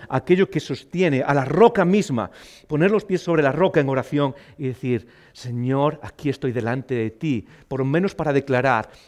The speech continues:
que esas tensiones y esos problemas a mi alrededor no son lo que domina mi vida. Amén. Eh, vamos a, amén. Y cómo no, vamos a ser personas de oración. Y eso es algo que, ah,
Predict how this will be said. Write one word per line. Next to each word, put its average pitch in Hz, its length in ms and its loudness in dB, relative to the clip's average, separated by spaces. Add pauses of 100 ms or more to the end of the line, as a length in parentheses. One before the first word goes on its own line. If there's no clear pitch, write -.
que 131 200 2
esas - 240 -4
tensiones 147 480 -4
y - 20 -2
esos 143 140 -4
problemas 135 380 -6
a - 20 -8
mi 120 100 -6
alrededor 110 480 -4 (240)
no 143 260 0
son 131 320 -6
lo 120 80 -4
que - 120 -6
domina 104 320 -6
mi 98 100 -8
vida. 92 220 -8
Amén. 190 420 4 (720)
Eh, 156 160 6
vamos 196 160 6
a, 208 100 2
amén. 226 560 6 (540)
Y 151 80 -2
cómo 202 240 6
no, 202 180 8 (140)
vamos 202 220 2
a 214 40 -2
ser 214 160 4
personas 165 560 2
de 151 80 6
oración. 143 480 2 (680)
Y 151 120 4
eso 190 140 4
es - 100 0
algo 175 180 6
que, 156 260 4 (280)
ah, 131 640 6